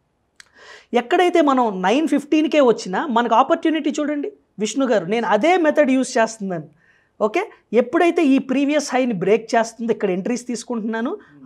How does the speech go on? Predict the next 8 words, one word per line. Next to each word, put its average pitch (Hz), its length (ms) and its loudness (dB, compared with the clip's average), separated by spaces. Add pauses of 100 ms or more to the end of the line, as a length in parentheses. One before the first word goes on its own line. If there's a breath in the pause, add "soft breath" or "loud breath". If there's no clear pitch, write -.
ఆ - 20 4 (120)
తర్వాత 247 400 0
ఆ - 20 -2 (100)
ట్రెండ్ని 220 420 -2
అలా 185 120 0 (120)
కంటిన్యూ 160 340 -10 (100)
చేస్తున్నాను. - 500 -20 (500 soft breath)
So 208 80 2